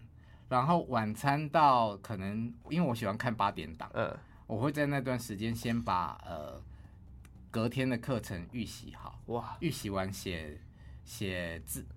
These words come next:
Speaker 1: 自修，然后复习的写测验卷。
Speaker 2: 哇，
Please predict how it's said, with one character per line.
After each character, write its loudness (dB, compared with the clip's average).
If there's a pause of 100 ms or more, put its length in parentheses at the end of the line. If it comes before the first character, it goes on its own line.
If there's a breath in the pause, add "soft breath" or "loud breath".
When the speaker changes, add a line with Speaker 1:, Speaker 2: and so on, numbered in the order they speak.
(120)
Speaker 1:
自 0
修， -2 (240 loud breath)
然 2
后 4
复 -2
习 -4
的 -2
写 -8
测 -6
验 -2
卷。 -8 (640 loud breath)
Speaker 2:
哇， -16